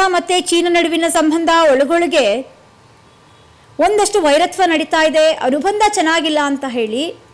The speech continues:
ಇದನ್ನೆಲ್ಲ ಮಾಡ್ತಾ ಇರುವಂಥದ್ದಲ್ಲ. ಇದರಿಂದ ನಿಜವಾಗ್ಲೂ ತೊಂದರೆ ಇದೆ. ಹಾಗಾಗಿ ಕೇಂದ್ರ ಸರ್ಕಾರ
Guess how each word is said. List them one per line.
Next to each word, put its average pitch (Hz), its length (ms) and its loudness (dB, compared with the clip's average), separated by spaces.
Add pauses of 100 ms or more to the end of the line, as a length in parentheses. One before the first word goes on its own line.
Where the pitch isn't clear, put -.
ಇದನ್ನೆಲ್ಲ 262 400 0 (100)
ಮಾಡ್ತಾ 330 320 0
ಇರುವಂಥದ್ದಲ್ಲ. 254 600 -4 (520)
ಇದರಿಂದ 277 380 -4
ನಿಜವಾಗ್ಲೂ 370 600 0
ತೊಂದರೆ 339 380 0
ಇದೆ. 240 260 -4
ಹಾಗಾಗಿ 302 800 -2 (340)
ಕೇಂದ್ರ 453 360 0
ಸರ್ಕಾರ 320 360 0